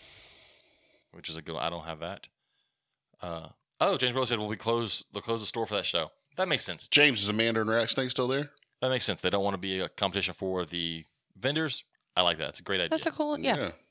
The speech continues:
Speaker 1: Um,
Speaker 2: James would be excited 'cause he gets to come to a show.
Speaker 3: Yeah.
Speaker 2: Well, he was at Austin on Sunday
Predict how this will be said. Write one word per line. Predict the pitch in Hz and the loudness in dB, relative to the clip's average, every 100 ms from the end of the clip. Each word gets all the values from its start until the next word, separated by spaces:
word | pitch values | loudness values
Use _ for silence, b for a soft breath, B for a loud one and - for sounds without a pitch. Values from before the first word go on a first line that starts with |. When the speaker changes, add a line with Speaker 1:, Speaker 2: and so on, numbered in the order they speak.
| b b b b _ _ _ _ _ - | b b b b _ _ _ _ _ -8
Speaker 1:
Um, | 92 92 92 87 | 0 2 2 2
Speaker 2:
James | - 113 117 | 2 2 2
would | 98 | 0
be | |
excited | 92 - 95 104 | 2 4 2 2
'cause | 92 | -4
he | 90 | -2
gets | 104 | -2
to | 101 | 0
come | 127 120 | -2 0
to | 160 | 4
a | |
show. | 147 202 147 - - | 6 6 4 0 -2
Speaker 3:
Yeah. | 165 185 302 220 98 98 - | 2 4 4 4 4 2 0
Speaker 2:
Well, | - | 4
he | 196 | 4
was | 262 | 6
at | 135 | 6
Austin | 95 110 - | 6 4 2
on | 87 82 | -2 0
Sunday | 104 98 80 | 0 0 -4